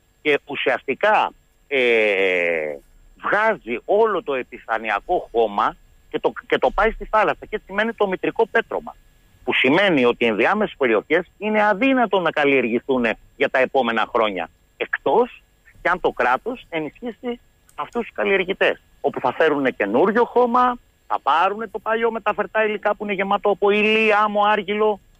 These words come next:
πλαστικά που δεν μπορεί να καλλιεργηθεί. Γιατί ακόμα και η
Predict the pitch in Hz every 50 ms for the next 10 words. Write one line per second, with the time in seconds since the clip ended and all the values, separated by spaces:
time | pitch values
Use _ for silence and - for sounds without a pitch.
0 | _ _ - - - - 190 185 170 - - 196 - 220 214 208 - 202 202 185
1 | 247 - 285 269 269 240 214 190 160 139 135 131 123 117 113 107 95 92 98 -
2 | - 123 135 147 _ _ _ _ - _ - _ _ _ _ - - - - 143
3 | - - 160 156 - - 135 - 156 175 185 180 - 170 160 - - 139 135